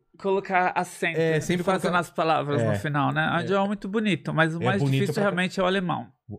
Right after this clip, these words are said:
Speaker 2: Ah, o alemão é incrível.
Speaker 1: É.
Speaker 2: Eu fui pra lá, você viu as placas que tem lá? Já viu? Mandíbula?
Speaker 1: Sim.
Speaker 2: As placas, porque eles transformam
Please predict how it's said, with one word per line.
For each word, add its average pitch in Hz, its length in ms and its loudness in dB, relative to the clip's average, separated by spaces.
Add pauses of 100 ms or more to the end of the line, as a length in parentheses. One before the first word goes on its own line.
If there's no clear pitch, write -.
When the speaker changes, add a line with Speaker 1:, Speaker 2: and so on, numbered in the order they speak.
(140)
Speaker 2:
Ah, 120 140 2
o 123 80 2
alemão 113 420 2
é 135 40 2
incrível. 208 840 0 (140)
Speaker 1:
É. 156 180 0 (320)
Speaker 2:
Eu 131 120 0
fui 156 160 -2
pra 143 240 0
lá, 117 440 0
você - 140 -2
viu 139 100 4
as 226 140 0
placas 143 460 -2
que - 100 -18
tem 117 180 0
lá? 147 280 0
Já 123 100 2
viu? 131 180 -4
Mandíbula? 143 460 2
Speaker 1:
Sim. 330 100 -8 (260)
Speaker 2:
As 127 240 0
placas, - 760 -2 (320)
porque - 120 -8
eles 202 100 0
transformam 196 540 2